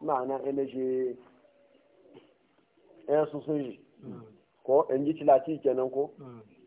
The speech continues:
Speaker 1: Nau'in ya ne ce urudu tijara, wai ya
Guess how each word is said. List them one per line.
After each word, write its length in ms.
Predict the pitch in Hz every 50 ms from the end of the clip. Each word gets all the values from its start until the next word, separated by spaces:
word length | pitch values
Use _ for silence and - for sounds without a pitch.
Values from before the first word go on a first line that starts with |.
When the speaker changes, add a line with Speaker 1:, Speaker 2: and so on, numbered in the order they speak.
| _ _ -
Speaker 1:
Nau'in 420 | 120 143 170 196 165 165 160 170
ya 220 | 180 180 165 147
ne 140 | 143 151 156 151
ce 100 | - 151
urudu 500 | 147 135 135 131 143 151 143 131 131 123
tijara, 540 | - 135 127 120 139 143 139 135 123 104 - - - - - - - - - -
wai 180 | 123 143 165 175
ya 140 | 175 143